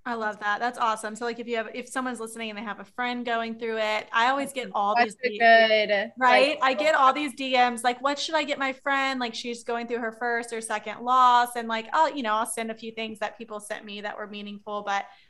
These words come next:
Speaker 1: I don't think, I think information is
Speaker 2: Oh my gosh, yes.
Speaker 1: the best gift.
Speaker 2: I will one hundred percent if I know anyone, or, I mean, even just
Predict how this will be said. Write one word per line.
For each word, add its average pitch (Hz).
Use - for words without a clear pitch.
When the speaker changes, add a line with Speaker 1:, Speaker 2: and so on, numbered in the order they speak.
Speaker 1:
I 196
don't 269
think, 214
I 226
think 262
information 190
is 190
Speaker 2:
Oh 247
my 196
gosh, 202
yes. 196
Speaker 1:
the 240
best 196
gift. 196
Speaker 2:
I 226
will 240
one 269
hundred 247
percent 247
if 208
I 202
know 196
anyone, 196
or, 196
I 214
mean, 214
even 226
just 202